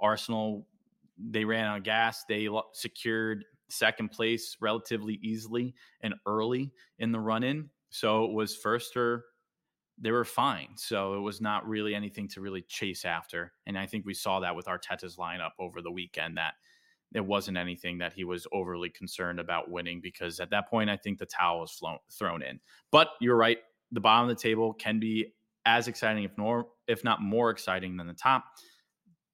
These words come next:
But also that final position for Champions League soccer next year really, really heats up right now. I don't think we were expecting it to be super, super close like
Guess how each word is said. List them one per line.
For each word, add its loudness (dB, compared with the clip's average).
But 6
also 4
that 0
final 2
position -4
for -4
Champions -2
League -4
soccer 2
next -6
year -2
really, 2
really 0
heats -8
up 2
right 2
now. -2
I 0
don't 2
think -4
we 2
were 0
expecting -2
it -8
to -16
be -8
super, -8
super -6
close -4
like -6